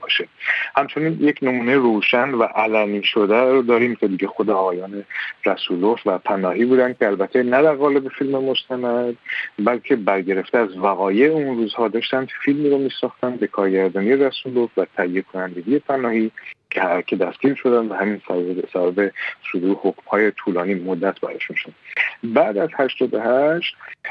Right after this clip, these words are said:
اه، یک تعداد دیگر هم در داخل سعی کردن، اما باز هم نشد. من فراموش نکنیم و یاد کنیم از اینکه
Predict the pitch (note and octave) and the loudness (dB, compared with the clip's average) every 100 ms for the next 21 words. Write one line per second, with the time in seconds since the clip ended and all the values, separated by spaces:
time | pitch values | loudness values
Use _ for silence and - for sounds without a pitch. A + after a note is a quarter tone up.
0 | - G2 G2 F#2 F#2 G2+ - D3+ C#3 E3 | -2 2 2 2 2 0 2 4 4 4
1 | E3+ C3 B2 C#3+ D#3 A#2 G#2 A2 G#2+ G#2 | 2 2 4 4 4 2 2 2 2 2
2 | D3 D#3 - C3+ B2 C3+ A#2+ G#2 G#2+ G2+ | 0 0 2 0 2 0 0 2 0 0
3 | C3+ B2 B2 C3+ - C#3 C3+ B2 A#2 - | -2 0 2 0 -2 -6 -2 -2 -2 -4
4 | - _ - A2 G#2 - - A#2 G#2+ A#2 | -12 _ -2 0 0 -4 0 0 0 -2
5 | - C3+ - F#2 F2+ E2+ F2+ E2 G2 E2+ | -2 -2 0 -4 -6 -4 -4 -4 -6 -4
6 | E2+ A2 A#2 - A#2+ G#2+ G2 F2+ F2 G#2 | 0 2 2 -2 -2 0 0 0 -2 0
7 | G#2 | 0